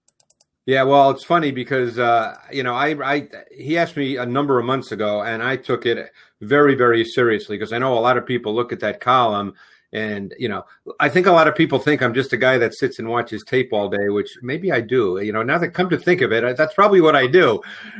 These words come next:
But I just thought it was important to personalize it a little bit, you know?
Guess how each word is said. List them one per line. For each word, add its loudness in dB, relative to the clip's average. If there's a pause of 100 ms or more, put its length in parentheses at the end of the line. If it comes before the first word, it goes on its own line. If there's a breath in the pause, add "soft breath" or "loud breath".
But 6
I 4
just 0
thought 6
it 4
was 0
important 2
to -8
personalize -2
it -2
a -2
little -2
bit, -6
you -8
know? -2